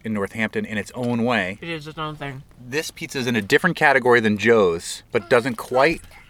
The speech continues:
Speaker 1: transcend the heights of Magpie. I think it may be somewhere in between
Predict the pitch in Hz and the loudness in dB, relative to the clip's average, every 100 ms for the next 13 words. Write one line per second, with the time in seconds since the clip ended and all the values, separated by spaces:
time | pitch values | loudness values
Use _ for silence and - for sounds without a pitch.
0 | - - 139 120 - 123 113 101 113 107 | -16 0 2 2 2 2 2 2 2 2
1 | - - - _ _ - 120 107 104 98 | -2 -10 -10 _ _ -4 2 4 4 0
2 | - - 113 110 107 - 95 85 85 117 | -6 -8 2 4 4 2 -4 -4 -6 -4
3 | 131 127 104 107 113 131 123 117 110 - | -4 -4 -2 2 4 4 2 0 0 0
4 | 135 131 131 113 110 117 123 110 - - | 2 2 4 6 4 2 -2 -2 -4 -6
5 | 123 107 98 90 | -2 -2 -2 -6